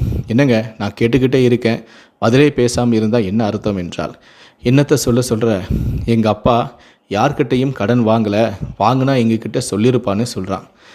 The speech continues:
"சரி, அவன் அப்படி சொன்னா நீங்க எடுத்து சொல்ல வேண்டியது தானே?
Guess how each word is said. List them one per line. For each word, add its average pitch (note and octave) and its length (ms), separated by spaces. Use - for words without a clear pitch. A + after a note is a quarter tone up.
"சரி, C#3 440
அவன் A#2 280
அப்படி B2 260
சொன்னா B2+ 460
நீங்க C3+ 220
எடுத்து C3 300
சொல்ல B2+ 220
வேண்டியது A2+ 340
தானே? G#2 380